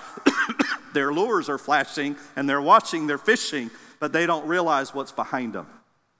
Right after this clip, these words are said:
Now, they end up turning around and seeing it, you know, if you read the story. But in that moment, ignorance might be bliss as long as that bear is not pouncing on you. But sometimes we want to roll the dice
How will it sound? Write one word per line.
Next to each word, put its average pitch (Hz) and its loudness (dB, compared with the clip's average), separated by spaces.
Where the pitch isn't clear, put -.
Now, 127 0
they 139 0
end 170 -2
up 151 -2
turning 135 -4
around 123 -4
and 107 -10
seeing 123 -4
it, 120 -8
you 120 -6
know, 117 -4
if 117 -10
you 110 -8
read 123 -6
the 110 -10
story. 147 -6
But 131 -6
in 208 -2
that 202 4
moment, 156 0
ignorance 147 -4
might 131 -2
be 127 -4
bliss 117 -2
as 147 2
long 151 2
as 143 0
that 127 0
bear 139 0
is 123 -6
not 120 -2
pouncing 160 0
on 90 -8
you. 85 -10
But 120 -6
sometimes 156 -2
we 143 -2
want 143 -2
to 123 -4
roll 131 -4
the 113 -6
dice - -4